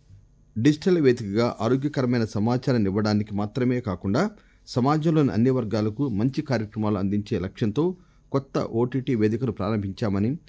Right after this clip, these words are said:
ప్రసార భారతి చైర్మన్ నవనీత్ కుమార్ సైగల్ తెలిపారు. ప్రసార భారతిలో ఓటీటీ వేవ్స్ అనే పేరుతో ప్రారంభించిన ఈ వేదిక ఆవిష్కరణ తర్వాత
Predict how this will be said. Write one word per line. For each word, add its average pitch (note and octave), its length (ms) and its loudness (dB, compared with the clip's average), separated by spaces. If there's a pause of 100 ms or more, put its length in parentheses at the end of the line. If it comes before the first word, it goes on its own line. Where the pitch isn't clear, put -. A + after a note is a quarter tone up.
(260)
ప్రసార B2+ 300 0
భారతి B2+ 300 -2
చైర్మన్ A2+ 400 -2 (240)
నవనీత్ B2 400 0
కుమార్ A#2+ 280 -2
సైగల్ G#2+ 320 -2
తెలిపారు. F#2+ 420 -4 (480)
ప్రసార C#3+ 300 0
భారతిలో A#2 600 -2
ఓటీటీ B2 520 -2
వేవ్స్ G2+ 460 -2 (200)
అనే A2 300 0 (280)
పేరుతో A#2 320 0
ప్రారంభించిన G2+ 720 -4 (140)
ఈ F#2+ 80 -2
వేదిక G#2+ 360 -2 (440)
ఆవిష్కరణ A2+ 420 -2
తర్వాత F#2+ 420 -2